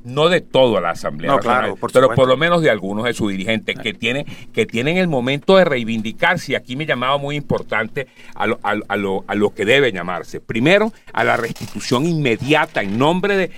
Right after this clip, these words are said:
Speaker 1: del movimiento empresarial organizado a que los poderes públicos llamarlos a la sindéresis, a la restitución inmediata de la, de la, del Estado de los Derechos, porque estas decisiones dieron al traste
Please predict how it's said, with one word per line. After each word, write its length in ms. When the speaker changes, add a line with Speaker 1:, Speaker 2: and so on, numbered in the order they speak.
Speaker 1:
del 320
movimiento 560
empresarial 600
organizado 760
a 100
que 120
los 120
poderes 340
públicos 500
llamarlos 340
a 60
la 140
sindéresis, 680
a 140
la 100
restitución 640
inmediata 880
de 200
la, 220
de 180
la, 440
del 160
Estado 420
de 80
los 80
Derechos, 380
porque 260
estas 220
decisiones 420
dieron 240
al 120
traste 500